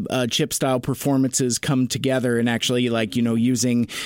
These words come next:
uh, v-, uh, you know, vintage consoles as, as instruments and things like that. And I think,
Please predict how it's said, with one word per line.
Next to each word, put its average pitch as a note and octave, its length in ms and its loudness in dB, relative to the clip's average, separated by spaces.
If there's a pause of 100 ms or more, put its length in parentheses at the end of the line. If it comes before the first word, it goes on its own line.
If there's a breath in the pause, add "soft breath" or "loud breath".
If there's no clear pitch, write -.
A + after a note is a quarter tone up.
(160 loud breath)
uh, B2+ 240 2
v-, A2 260 -6
uh, B2 300 2
you B2 200 0
know, B2+ 80 0
vintage A#2+ 460 0
consoles A#2+ 640 0
as, A2+ 260 0
as A2+ 260 0
instruments A2 520 0
and G#2+ 100 0
things G#2+ 220 -2
like G2+ 160 -4
that. G#2 200 0
And G2+ 80 -2
I G2 60 0
think, G2 400 -4